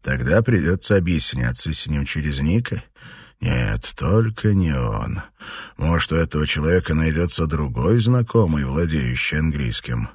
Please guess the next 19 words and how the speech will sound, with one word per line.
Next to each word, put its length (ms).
"Чемберлен", — 1000
послышался 720
над 240
ним 180
тихий 360
голос. 640
Честер 500
кивнул. 600
"Добрый 600
вечер". 720
Мужчина 540
пододвинул 560
к 60
себе 320
стул 440
и 120
что-то 400
сказал 480
официанту. 840